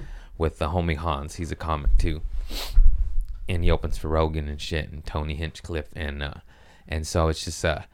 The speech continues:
I'm going from one comic house to another comic house, but they're not home. So, like, there's a hide-a-key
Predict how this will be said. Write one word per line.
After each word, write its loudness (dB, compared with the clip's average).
I'm -4
going 6
from 0
one 4
comic 2
house 2
to -4
another 4
comic -4
house, -4
but -6
they're 4
not 2
home. -2
So, -2
like, 0
there's 2
a -2
hide-a-key 2